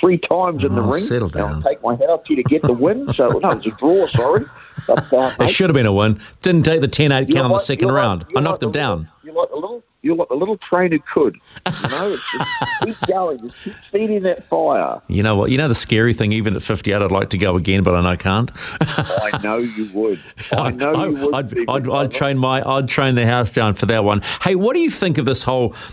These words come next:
Speaker 2: uh, Ngannou versus Joshua? Do you, what, what view do you take on this?
Speaker 1: Mate, I think it's great for boxing.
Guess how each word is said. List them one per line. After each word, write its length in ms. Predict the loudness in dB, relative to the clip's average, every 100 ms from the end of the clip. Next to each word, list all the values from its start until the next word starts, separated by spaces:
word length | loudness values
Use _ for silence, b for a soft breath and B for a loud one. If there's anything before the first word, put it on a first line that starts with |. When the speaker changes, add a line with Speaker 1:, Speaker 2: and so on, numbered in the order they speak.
| -4
Speaker 2:
uh, 140 | -2
Ngannou 760 | 0 2 2 2 0 0 0 -2
versus 380 | -2 -2 -4 -4
Joshua? 540 | -2 -2 -2 -2 -2
Do 100 | 0
you, 120 | -2
what, 320 | 0 -2 -2 -2
what 160 | -2
view 340 | 0 0 2 2
do 60 |
you 80 | 0
take 320 | 2 0 2
on 100 | 0
this? 320 | 0 -2 -4 -10 -20 -20 _ _ _ _ _ B B B B 0
Speaker 1:
Mate, 200 | 4 4
I 160 | 4 4
think 160 | 2 2
it's 100 | 0
great 320 | 0 -2 -2
for 80 | -4
boxing. 640 | 0 -2 -2 -6 -8 -10